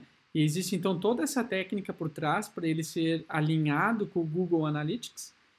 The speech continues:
e depois isso serve de base pra que o Google, ah, te ranqueie, se chama, né? Ranqueie mais, te coloque mais nas evidências de busca.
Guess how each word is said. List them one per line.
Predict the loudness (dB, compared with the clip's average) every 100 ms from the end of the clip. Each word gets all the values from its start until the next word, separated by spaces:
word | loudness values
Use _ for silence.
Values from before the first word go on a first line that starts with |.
| _
e | 2 6 4 2 -16 _ _ _ -18
depois | -2 0 8 8 8 4
isso | 0 2 2 2 0
serve | -2 0 0 0
de | -4 -2
base | 2 4 4 4 2 2 0
pra | 0 -4
que | -2
o | -4
Google, | 2 4 6 6 4 -8 _ _
ah, | 0 4 4 4 4 2
te | 2 6 6
ranqueie, | 6 2 2 0 0 2 0
se | -2 -6
chama, | -2 0 0
né? | 0 -2 -4 -6
Ranqueie | -4 -2 0 2
mais, | 2 2 2 2 0 -2
te | -8
coloque | -2 0 0 -2
mais | 0 2 2 2 0 -6 _ _ _
nas | -2 0
evidências | 0 2 2 2 -2
de | -2
busca. | -2 0 -2 -4